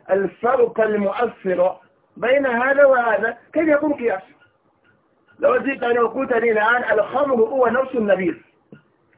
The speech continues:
ما، ما، ما الداعي إلى ماذا؟ إلى القياس. فوجود الفرق هو الذي يجعلني أريد أن أبحث عن حكم لهذا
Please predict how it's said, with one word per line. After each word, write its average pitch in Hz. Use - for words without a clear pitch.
ما، 226
ما، 233
ما 226
الداعي 240
إلى 233
ماذا؟ 269
إلى 240
القياس. 233
فوجود 240
الفرق 262
هو 247
الذي 247
يجعلني 214
أريد 208
أن 185
أبحث 190
عن 185
حكم 233
لهذا 180